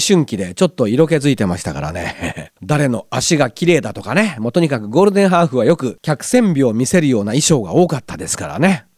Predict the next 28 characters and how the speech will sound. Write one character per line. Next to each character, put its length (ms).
ま 100
あ 20
私 280
の 120
ク 80
ラ 120
ス 100
メ 120
ー 20
ト 120
な 100
ん 60
か 120
は、 240
「や 80
っ 40
ぱ 80
り 60
一 140
番 160
可 180
愛 140
い 40
の 80
は 180
マ 160
リ 160
ア・ 100